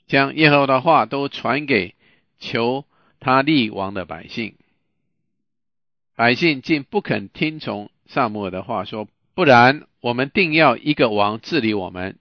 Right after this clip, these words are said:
使我们像列国一样，使我们有王治理，统领我们，为我们征战。”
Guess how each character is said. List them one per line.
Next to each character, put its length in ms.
使 200
我 140
们 160
像 260
列 160
国 200
一 100
样， 260
使 240
我 120
们 180
有 160
王 280
治 200
理， 280
统 240
领 180
我 140
们， 260
为 240
我 160
们 180
征 220
战。” 240